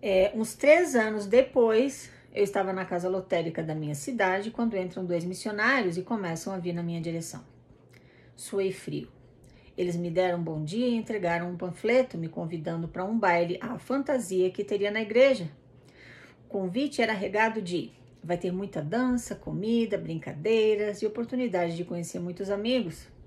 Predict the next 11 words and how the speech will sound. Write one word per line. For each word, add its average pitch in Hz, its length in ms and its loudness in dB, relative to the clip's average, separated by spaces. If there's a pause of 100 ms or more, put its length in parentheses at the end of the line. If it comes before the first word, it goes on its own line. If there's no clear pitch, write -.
(1300)
Quando 226 200 0
olhei 240 180 8
o 285 80 0
panfleto, 226 600 0
vi 180 300 -6
Carlos 214 680 0
numa 170 240 -4
das 208 240 -4
fotos 185 500 -4
e 208 80 -6
disse: 156 420 -8